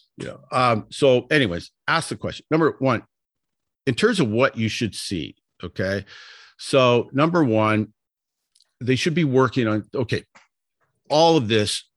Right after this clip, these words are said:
is in the context of organization, right? The practices should be organized so that there is little downtime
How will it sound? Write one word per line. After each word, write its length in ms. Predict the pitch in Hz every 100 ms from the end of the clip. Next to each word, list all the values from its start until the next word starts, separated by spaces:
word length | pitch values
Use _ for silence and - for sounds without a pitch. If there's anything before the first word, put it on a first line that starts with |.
| _ _
is 420 | 113 101 98 90 -
in 140 | 110 98
the 100 | 92
context 600 | - 104 98 101 87 -
of 120 | 87
organization, 800 | 92 87 76 73 - 60 - - _
right? 280 | - 82 87 - - - - _ _
The 80 | -
practices 680 | - 151 165 185 214 - 185
should 220 | - 147
be 140 | 123
organized 800 | 113 110 104 101 92 92 90 92 _ _ _
so 280 | - - 104
that 420 | 92 92 92 90 _ _ _ _
there 420 | 101 90 101 98 92
is 300 | 95 85 95
little 540 | 95 101 131 180 170
downtime 840 | 131 113 107 82 85 78 76 73